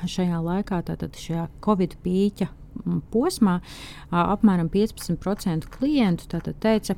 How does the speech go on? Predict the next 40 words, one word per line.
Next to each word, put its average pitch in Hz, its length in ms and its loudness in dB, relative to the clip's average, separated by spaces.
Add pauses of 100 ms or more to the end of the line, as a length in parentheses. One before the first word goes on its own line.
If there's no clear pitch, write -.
ieguldīsim 175 640 2
zeltā. 160 460 -4 (480)
Ā, 175 300 4
savukārt 180 520 2
jau 175 140 2
pēc 170 220 0
pusgada 247 520 2
tā 170 260 0
interese 185 460 4
par 160 160 -2
zeltu 190 400 2
kā 165 120 0
ieguldījumu 165 520 2
veidu 165 280 0
atkal 160 280 -2
mazinājās. 190 800 6
Nu, 220 140 6
to 180 240 0
redzējām 170 460 2
lielā 170 260 0
mērā 175 340 2
arī 160 140 -4
finanšu 214 480 6
tirgos, 175 400 -2
ka - 80 -14
sākumā 170 420 -4
bija 156 200 -6
šis - 140 -16
kritums, 196 440 0
bet - 160 -14
tomēr 180 320 0
tas, 180 180 -2
protams, 165 380 -2
par - 160 -8
to 170 120 4
esam 175 240 2
iepriekšējās 170 600 -2
epizodēs 165 600 -2
arī 165 140 0
runājuši, 196 460 6